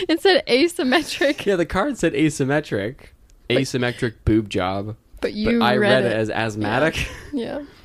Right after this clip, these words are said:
Speaker 1: That was funny.
Speaker 2: Oh, freak.
Speaker 1: Oh, Contra. That
Speaker 2: Oh,
Speaker 1: game.
Speaker 2: yeah.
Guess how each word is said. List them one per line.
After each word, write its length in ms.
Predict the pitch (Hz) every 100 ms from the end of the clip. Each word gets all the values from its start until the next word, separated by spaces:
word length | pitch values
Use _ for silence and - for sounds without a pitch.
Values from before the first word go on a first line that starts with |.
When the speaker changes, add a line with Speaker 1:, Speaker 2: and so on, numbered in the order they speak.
| - - - - -
Speaker 1:
That 180 | -
was 140 | 233 -
funny. 280 | - - 214 208
Speaker 2:
Oh, 300 | 165 151 - 147
freak. 480 | - - - 147 - - - _ -
Speaker 1:
Oh, 360 | 226 226 214 214
Contra. 680 | - 196 190 - 202 220 - - - -
That 80 | 117
Speaker 2:
Oh, 300 | 107 98 101
Speaker 1:
game. 240 | - 196
Speaker 2:
yeah. 440 | 214 107 107 104